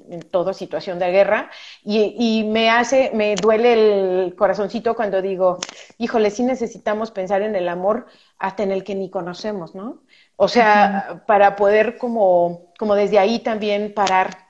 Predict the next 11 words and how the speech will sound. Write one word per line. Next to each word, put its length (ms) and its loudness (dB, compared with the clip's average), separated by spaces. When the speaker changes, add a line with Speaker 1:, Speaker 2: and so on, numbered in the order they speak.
Speaker 1:
¿no? 260 -4
Cuando 260 -4
sea 160 -6
necesario, 760 -2
este, 1300 0
eh, 40 -6
repensar 840 0
cuando 220 -2
sea 140 -4
necesario, 640 -2
reflexionar 960 -4